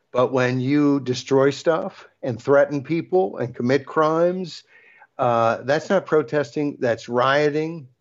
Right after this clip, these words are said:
that's hooliganism. Uh, at the best case, it's vandalism. And you know what? <laughs> Vandalism is a crime because somebody owns that property and it's not you.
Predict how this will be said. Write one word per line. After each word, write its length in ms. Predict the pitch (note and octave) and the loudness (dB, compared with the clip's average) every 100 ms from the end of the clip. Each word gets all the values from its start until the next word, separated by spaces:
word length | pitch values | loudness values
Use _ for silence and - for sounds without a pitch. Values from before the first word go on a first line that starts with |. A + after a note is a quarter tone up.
| - | -14
that's 500 | B2 A#2 G#2+ - - _ | -4 -2 -2 -8 -20 _
hooliganism. 1080 | - - F#3 F3 D#3 D3+ D3+ C3+ D#3 D3+ C3 _ _ _ _ | -4 4 4 4 2 0 -2 -2 -6 -8 -14 _ _ _ _
Uh, 600 | C3 A#2 A2 G#2 G#2 G#2 - | -4 0 0 0 0 -2 -4
at 200 | C3 B2+ | -6 -4
the 100 | B2 | -6
best 920 | G#2+ - C#3+ F3+ E3 - - - - - | -6 0 2 4 2 -2 -18 -20 -20 -8
case, 380 | C#3+ G#2 G2+ - | -2 -2 -4 -10
it's 220 | C3+ B2+ | -12 -4
vandalism. 680 | C#3 D3+ C#3 A2 F#2+ G2+ G2+ | 0 0 -2 -4 -8 -10 -6
And 160 | B2 | -4
you 80 | D3 | 0
know 100 | F3+ | 0
what? 320 | F3+ F#3+ F#3+ | 2 2 0
<laughs> 0 | |
Vandalism 680 | C#3+ D3+ B2+ G3+ E3 D#3 D3+ | -2 0 2 4 4 2 0
is 100 | B2+ | 0
a 80 | B2+ | -2
crime 480 | B2+ C#3 B2 A2+ F#2+ | 0 0 0 -2 -4
because 400 | G#2+ C3 G#2+ - - - | -6 -6 -6 -10 -20 -10
somebody 420 | - G3 F#3 D3 | -2 0 2 2
owns 320 | D3 D#3+ B2+ | 0 -2 -4
that 220 | G#2 F#2+ | -4 -6
property 480 | - G#2 - B2+ C#3+ | -4 -4 -2 -4 -2
and 120 | C3+ | -2
it's 160 | A2 - | -4 -4
not 320 | C3 C3+ C3 | -2 0 0
you. 380 | C3 B2 G2 E2+ | 0 -2 -2 -8